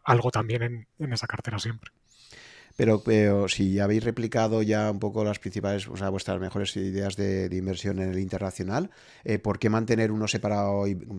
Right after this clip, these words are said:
Speaker 2: como Iberia? ¿Más para institucional internacional quizás que quiere comprar, eh, Iberia y, ¿sabes? Un poco para
Speaker 1: Claro, o sea, a nivel de patrimonio, <laughs> si tú miras nuestra etapa en Metagestión,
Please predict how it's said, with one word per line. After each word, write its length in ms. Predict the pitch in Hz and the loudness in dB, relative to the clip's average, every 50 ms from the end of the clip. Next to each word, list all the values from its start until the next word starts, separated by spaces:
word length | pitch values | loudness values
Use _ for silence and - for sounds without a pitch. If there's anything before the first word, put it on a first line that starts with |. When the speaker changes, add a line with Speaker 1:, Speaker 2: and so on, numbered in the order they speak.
| 110 110 98 | -10 -8 -6
Speaker 2:
como 140 | 107 101 104 | -2 0 0
Iberia? 340 | 101 90 92 87 92 95 | 0 0 0 -2 -2 -4
¿Más 240 | 90 101 98 104 - - | -4 -2 -2 -2 -2 0
para 160 | - - 117 | 0 0 0
institucional 500 | 110 - 120 - 107 - 113 110 110 113 | 0 -2 -4 -6 -4 -2 -2 0 0 0
internacional 580 | 113 107 113 101 113 110 - - 104 110 107 | 0 0 0 0 0 0 -2 0 0 0 0
quizás 320 | - 107 95 - 110 107 - | 0 -2 -2 0 0 0 0
que 100 | 107 95 | 0 0
quiere 160 | 107 104 107 | 2 2 2
comprar, 480 | - 107 101 90 104 107 107 101 95 - - - - - - - - | 2 0 0 2 2 4 2 2 0 -4 -12 -20 -16 -10 -10 -8 -4
eh, 560 | - - 104 104 104 101 101 101 101 101 104 101 | -2 0 2 2 4 2 2 2 2 0 0 2
Iberia 640 | 104 101 110 117 117 113 113 110 110 110 107 107 107 104 | 4 6 8 8 10 10 8 8 8 8 8 6 6 6
y, 420 | 104 104 101 101 101 101 98 95 | 4 4 4 2 2 2 0 -2
¿sabes? 220 | - - 110 139 147 | -2 -2 -4 -2 -2
Un 80 | 131 | -4
poco 180 | 117 104 104 101 | -4 -2 -2 0
para 340 | 107 101 104 101 101 95 - _ - - _ _ _ _ | 0 0 0 0 -2 -4 -6 _ -20 -20 _ _ _ _
Speaker 1:
Claro, 320 | - - 175 165 151 139 135 | 6 8 10 10 10 8 6
o 40 | |
sea, 460 | 131 - 135 131 123 127 151 165 180 - _ _ | 2 0 0 0 0 0 -2 -6 -10 -18 _ _
a 140 | - - 120 | -8 -6 -6
nivel 560 | 117 110 110 120 135 147 156 156 170 180 - _ _ _ _ | -4 -4 0 4 8 10 10 10 10 8 4 _ _ _ _
de 400 | - 156 156 156 151 151 151 147 | -10 -4 0 2 4 4 4 4
patrimonio, 720 | - - 147 - - 147 147 165 170 170 165 175 233 - - | 4 2 2 4 2 0 0 0 0 0 -2 -4 -6 -8 -12
<laughs> 40 | - | -10
si 260 | - - - - 147 | -8 -8 -8 -8 -8
tú 180 | - - - | -10 -8 -4
miras 440 | 143 160 160 156 143 - - - - _ _ _ _ _ - | 0 4 6 8 8 6 6 -2 -8 _ _ _ _ _ -14
nuestra 360 | 123 131 131 131 - - 123 | -12 -8 -8 -6 -6 -6 -6
etapa 180 | - 135 127 131 | -2 0 0 0
en 60 | 143 | 2
Metagestión, 580 | 139 127 143 107 139 135 - - 147 151 180 | 2 0 0 2 0 0 0 0 -2 -2 -2